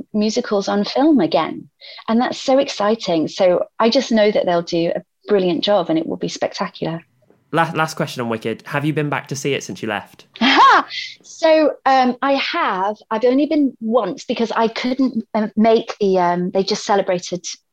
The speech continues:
Speaker 1: uh, another birthday. I
Speaker 2: Mm-hmm.
Speaker 1: couldn't make it, thankfully, because I was filming a delightful T V show. Um, s-,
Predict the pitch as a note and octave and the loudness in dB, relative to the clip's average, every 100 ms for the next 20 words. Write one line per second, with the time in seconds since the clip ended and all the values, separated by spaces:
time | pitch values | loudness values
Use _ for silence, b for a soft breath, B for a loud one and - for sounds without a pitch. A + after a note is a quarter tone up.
0 | - F3+ F3 G3 G3 F#3 F3 F#3 A3 A#3 | -4 0 0 0 2 2 2 2 2 2
1 | - F3 D#3+ F3+ B B B B F3 - | 2 0 0 -4 B B B B -6 -4
2 | B2+ B2 - A3 - G3 F3 - C4+ - | 0 2 4 2 2 2 2 2 -2 0
3 | G#3+ F#3 F3+ F#3+ F3+ F3 - G#3 G3 F3+ | 0 0 0 0 0 -2 0 0 0 0
4 | F3 E3+ F#3 F3+ - F3+ F#3 F#3+ G3+ E3+ | -2 -2 0 0 -2 -6 -2 0 0 0
5 | D3+ E3 B B F#4+ B F#3+ F#3 F#3 F3 | -2 -4 B B -6 B 0 2 2 0
6 | E3 - _ _ - - - | 0 -4 _ _ -10 -10 -12